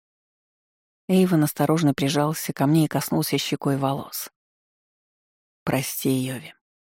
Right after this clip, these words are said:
Я не хотел, чтобы ты подвергала себя опасности.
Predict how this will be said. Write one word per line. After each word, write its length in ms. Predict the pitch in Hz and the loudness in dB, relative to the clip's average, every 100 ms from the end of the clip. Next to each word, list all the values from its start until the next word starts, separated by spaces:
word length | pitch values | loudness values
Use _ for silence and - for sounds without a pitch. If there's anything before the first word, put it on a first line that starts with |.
| _ - | _ -4
Я 180 | 143 139 | 0 2
не 100 | 131 | 0
хотел, 420 | 147 - 151 139 | -4 -2 0 0
чтобы 300 | - 143 139 | 0 0 0
ты 100 | 139 | 0
подвергала 560 | 143 139 131 139 135 135 | 0 0 2 2 0 -2
себя 280 | - 143 131 | -4 -2 -2
опасности. 720 | - 139 - 160 - - | -2 -4 -6 -10 -12 -14